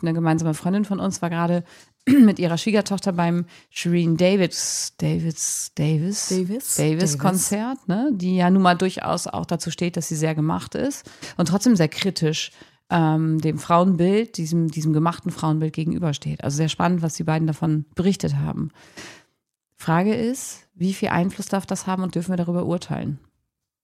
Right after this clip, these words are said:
Speaker 2: Na, willst du von mir jetzt gleich eine klare Antwort haben oder wollen wir noch einen Podcast draus machen?
Speaker 1: Nee, ich, ich, ja,
Speaker 2: <laughs>
Speaker 1: ich glaube,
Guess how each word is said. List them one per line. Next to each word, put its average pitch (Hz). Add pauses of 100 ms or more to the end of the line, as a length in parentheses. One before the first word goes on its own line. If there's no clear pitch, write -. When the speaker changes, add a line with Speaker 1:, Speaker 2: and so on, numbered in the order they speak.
(1300)
Speaker 2:
Na, 185
willst 185
du 165
von 175
mir 175
jetzt 165
gleich 175
eine 170
klare 156
Antwort 214
haben 233
oder 185
wollen 220
wir 170
noch 165
einen 165
Podcast 160
draus 147
machen? 165 (180)
Speaker 1:
Nee, 202
ich, -
ich, 202
ja, 208
Speaker 2:
<laughs> -
Speaker 1:
ich -
glaube, 226